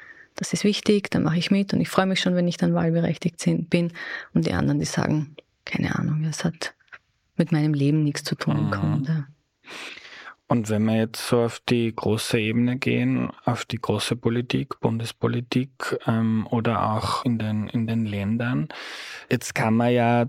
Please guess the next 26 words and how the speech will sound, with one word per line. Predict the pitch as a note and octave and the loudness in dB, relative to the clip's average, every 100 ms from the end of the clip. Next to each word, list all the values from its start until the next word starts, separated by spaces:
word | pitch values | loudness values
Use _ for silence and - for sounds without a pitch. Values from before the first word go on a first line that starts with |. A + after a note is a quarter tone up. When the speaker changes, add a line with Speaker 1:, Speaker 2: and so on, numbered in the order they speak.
| - | -2
Speaker 2:
zu | - B2 | -2 0
Gesetzesvorhaben | - B2 - A2 - B2+ A#2 - A2+ A#2 A2 A2+ A#2 A#2 | 0 0 0 -2 0 -2 -2 -2 -2 0 0 2 2 0
Kommentare | - A#2 A2+ G2+ G2+ G#2 A2+ A#2 | 0 0 0 -2 0 0 2 0
schicken, | - B2 A#2+ - A#2+ A#2+ | 0 -2 -4 -2 0 2
aber | A2+ A2+ A#2 A2+ A2+ A2 | 0 2 2 2 2 2
wer, | A2 A2 A2 G#2+ A2 - _ _ _ | 0 0 0 0 -2 -6 _ _ _
also | B2 A2 A2+ - _ _ - | -2 0 -2 -6 _ _ -4
ich | B2 - - - | -2 -2 -8 -6
kann | - A2+ | -2 0
auch | G#2+ - | 0 -4
kein | - A2 A#2 | -4 -4 -2
Gesetz | A#2+ - A#2 - - | -4 -4 -6 -6 -4
lesen, | G#2 A#2 - B2+ - F#3 | -4 -2 -2 -2 0 0
<laughs> | - | 0
also | F3 D3 A2+ | 0 0 0
wer | C#3 A2 C3+ | 0 -2 -2
kann | - G#2+ | -2 0
das? | A#2+ D3 | 0 0
Speaker 1:
Ja, | D3 | 2
die | D3+ | 2
Hürde | D#3 D3+ | 2 2
ist | D3 - | 0 -2
extrem | - - C#3 | -4 0 2
Speaker 2:
Ja. | B2 D#3 | 4 4
Speaker 1:
hoch. | - - - - - | 4 4 2 2 2
<laughs> | G#3 | 0